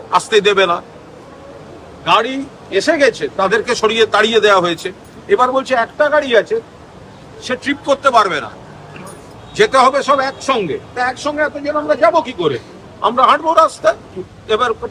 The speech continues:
বাকি পুলিশের দায়িত্ব, যদি এখানে বাকি কেউ মারধর করে সেটা তারপর দেখা যাবে, পুলিশ বুঝবে।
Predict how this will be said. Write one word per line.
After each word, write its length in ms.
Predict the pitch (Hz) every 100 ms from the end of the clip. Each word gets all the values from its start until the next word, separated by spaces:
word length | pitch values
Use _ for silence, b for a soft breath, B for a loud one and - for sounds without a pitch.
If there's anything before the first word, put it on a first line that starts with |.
| 214 214
বাকি 160 | 214 214
পুলিশের 300 | 233 240 262 254
দায়িত্ব, 240 | 247 - 294 208
যদি 140 | 220 233
এখানে 200 | 220 240 240 - - - - - -
বাকি 180 | - 220 233
কেউ 100 | 240 208
মারধর 300 | 214 202 247 233
করে 160 | 247 269 - - -
সেটা 180 | 202 226 233
তারপর 180 | 240 233
দেখা 140 | 269 285
যাবে, 140 | 294 - 226
পুলিশ 180 | 247 -
বুঝবে। 220 | 247 247